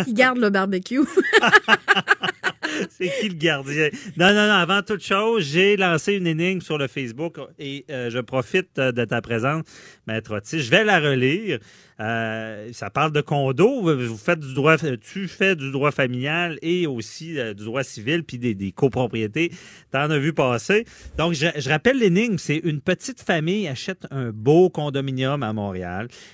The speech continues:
Speaker 2: Ils sont heureux du prix qu'ils ont payé puisqu'ils l'ont acheté d'une personne qui avait des difficultés financières et qui devait faire une vente rapide. Euh, le malheur des uns, des fois, fait le bonheur des autres. C'est un peu ça.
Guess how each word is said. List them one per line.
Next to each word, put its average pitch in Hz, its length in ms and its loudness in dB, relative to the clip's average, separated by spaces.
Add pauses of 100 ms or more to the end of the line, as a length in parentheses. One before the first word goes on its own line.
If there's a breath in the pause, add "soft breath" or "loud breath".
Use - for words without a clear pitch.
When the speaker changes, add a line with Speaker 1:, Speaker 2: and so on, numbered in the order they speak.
Speaker 2:
Ils - 40 -20
sont 107 180 -8
heureux 156 360 4
du 139 160 -4
prix 156 640 2
qu'ils 113 280 -6
ont 127 260 -2
payé 120 400 -2
puisqu'ils 127 560 -6
l'ont 151 180 0
acheté 170 520 0 (260 loud breath)
d'une 117 160 -4
personne 180 480 0
qui 143 220 0
avait 151 280 4
des 143 140 -2
difficultés 131 580 0
financières 180 800 -2
et 165 140 -4
qui - 200 -10
devait 165 300 2
faire 196 380 -2
une 147 140 -4
vente 165 440 -2
rapide. 139 420 -2 (460 loud breath)
Euh, 110 100 -8
le 117 40 -6
malheur 139 320 0
des 139 340 2
uns, 165 220 6
des 135 180 2
fois, 151 160 -2
fait 139 160 -4
le 123 60 -8
bonheur 127 400 -4
des 147 200 -4
autres. 196 340 0
C'est 135 60 -8
un 123 60 -6
peu 139 140 -4
ça. 185 280 0